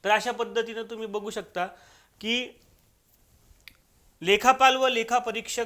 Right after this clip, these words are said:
ही जी कॉमर्स, exclusively बीकॉमच्या विद्यार्थ्यांसाठी ही परीक्षा असणार आहे किंवा पदभरती असणार आहे आणि त्याच्या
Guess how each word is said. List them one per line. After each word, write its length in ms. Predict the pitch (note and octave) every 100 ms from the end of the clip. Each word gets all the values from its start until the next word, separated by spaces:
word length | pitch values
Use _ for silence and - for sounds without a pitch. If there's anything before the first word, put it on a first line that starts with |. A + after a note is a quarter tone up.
| A#3
ही 140 | A3
जी 120 | F#3+
कॉमर्स, 540 | A3+ A3 G3 G#3+ A#3+ -
exclusively 720 | G3 - - A#3 A3+ A#3 A#3
बीकॉमच्या 600 | F#3 G3 A3+ A3+ A3 A3+
विद्यार्थ्यांसाठी 920 | G#3 F#3 G#3+ G#3+ G#3+ G#3 F3+ G#3+ A3 _ _ _ _ _ _ - _ _ - _ _ - _ _ _ _ -
ही 60 |
परीक्षा 480 | F#3 G3 G3 - G#3+
असणार 380 | F#3 - G3+ G3
आहे 200 | F3+ G3 A3+ - - - _ _ _ -
किंवा 140 | F3
पदभरती 540 | F#3 G3 G3 F#3+ - G3
असणार 300 | F#3 F#3+ F3+
आहे 200 | F3 F#3+
आणि 260 | - F#3
त्याच्या 420 | F#3 F#3 G3 F3+